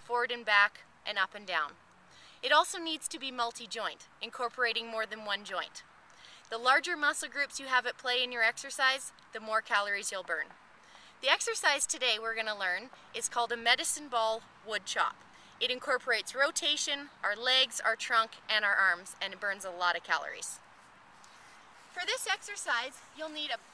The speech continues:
medicine ball or a dumbbell, and you're gonna set yourself up into a squat position to start.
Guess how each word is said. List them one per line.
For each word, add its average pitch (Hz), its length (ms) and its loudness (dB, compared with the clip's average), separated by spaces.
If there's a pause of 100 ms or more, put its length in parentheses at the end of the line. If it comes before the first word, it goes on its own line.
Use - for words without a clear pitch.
(220)
medicine 330 420 -6
ball 381 300 -4 (240)
or 320 240 -6
a 349 80 -12
dumbbell, 226 480 -8 (2000)
and 320 120 -4
you're 339 100 -8
gonna 349 160 -6
set - 260 -4
yourself 339 440 -4
up 285 180 -4
into 285 240 -14
a 285 80 -12
squat - 380 -8
position 247 400 -12
to - 120 -12
start. - 460 -4